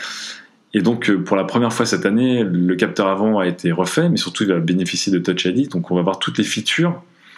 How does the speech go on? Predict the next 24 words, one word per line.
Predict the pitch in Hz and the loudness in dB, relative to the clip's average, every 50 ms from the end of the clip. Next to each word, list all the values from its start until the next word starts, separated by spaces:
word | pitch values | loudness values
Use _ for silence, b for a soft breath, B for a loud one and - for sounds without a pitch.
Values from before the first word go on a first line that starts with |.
| B B B B B B | B B B B B B
et | - - | -2 0
plus | - - 208 190 | 2 0 2 2
de | 165 127 | 2 2
features | 113 - 123 110 - 160 | 2 0 -2 0 0 -2
sur | - - | 0 -2
le | 98 - | 0 0
capteur | 110 87 - 110 101 | 0 0 2 0 2
avant | 110 151 160 | 2 0 0
que | - 87 | 0 0
le | 87 | 0
capteur | - 98 - - 131 | 0 -2 0 0 0
arrière. | 107 101 113 127 117 90 82 - | 2 2 2 0 0 -2 -4 -6
Ça, | - - | -6 -6
c'est | 113 - 85 | -4 -4 -4
vraiment | 80 87 104 120 110 - | -4 -2 0 0 0 0
fou. | - - - - - - - _ - | -2 -4 -6 -8 -8 -10 -14 _ -10
Ça, | - - | -6 -4
c'est | - - 95 | -2 0 0
vraiment, | 87 90 98 113 110 | 0 2 2 0 0
vraiment | 95 92 92 92 92 | 0 0 -2 -2 -2
fou. | 92 - - - - - B B B B B B B B B B B B B B B B B B - | -4 -6 -12 -14 -14 -14 B B B B B B B B B B B B B B B B B B -2
Et | - 95 | -2 0
bien | 82 98 98 | 2 2 0
sûr, | - - - 135 131 127 - | 0 0 0 0 0 -2 -6